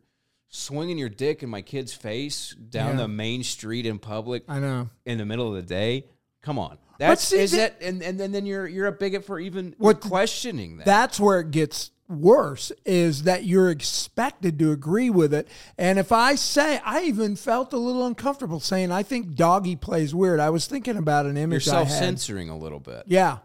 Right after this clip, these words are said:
Speaker 2: I, I am, and that's not right. There was a group of furries. Do you know what
Speaker 1: Yeah.
Speaker 2: furries are?
Speaker 1: Yeah, yeah.
Speaker 2: That came
Speaker 1: It's
Speaker 2: in.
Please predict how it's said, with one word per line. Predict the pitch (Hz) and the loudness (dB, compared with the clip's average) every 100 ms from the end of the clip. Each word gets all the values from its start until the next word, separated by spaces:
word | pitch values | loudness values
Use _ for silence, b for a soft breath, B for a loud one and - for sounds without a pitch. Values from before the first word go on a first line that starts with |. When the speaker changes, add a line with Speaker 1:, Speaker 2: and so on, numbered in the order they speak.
| - | -10
Speaker 2:
I, | 165 | -4
I | 160 165 175 | -2 0 2
am, | 180 165 | 2 2
and | 165 | 0
that's | 175 - | 0 0
not | 175 160 | 0 2
right. | 170 180 - - b b b b _ | 2 2 0 -14 b b b b _
There | 180 190 | 2 4
was | 185 165 | 4 0
a | |
group | 139 208 220 202 | 0 0 0 0
of | 151 | -2
furries. | - - - 180 202 175 139 123 120 120 - - | -4 -16 -4 0 2 0 -2 -4 -8 -12 -18 -12
Do | 165 | -4
you | 165 | 0
know | 208 | 0
what | 185 - | -2 -2
Speaker 1:
Yeah. | 175 | 0
Speaker 2:
furries | 175 170 190 | 0 -4 -8
are? | - B - | -12 B -12
Speaker 1:
Yeah, | 160 | -8
yeah. | 156 | 2
Speaker 2:
That | 175 175 | 4 2
came | - 196 190 190 | 2 2 4 2
Speaker 1:
It's | |
Speaker 2:
in. | 185 | 4